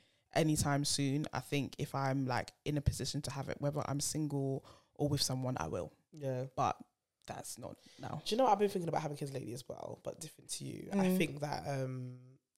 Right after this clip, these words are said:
Speaker 2: I want to have a child in, like, the next two years.
Speaker 1: Mm.
Speaker 2: And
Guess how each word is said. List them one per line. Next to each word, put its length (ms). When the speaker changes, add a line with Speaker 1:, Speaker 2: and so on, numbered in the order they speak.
Speaker 2:
I 920
want 220
to 60
have 100
a 40
child 720
in, 120
like, 180
the 60
next 240
two 60
years. 380
Speaker 1:
Mm. 380
Speaker 2:
And 760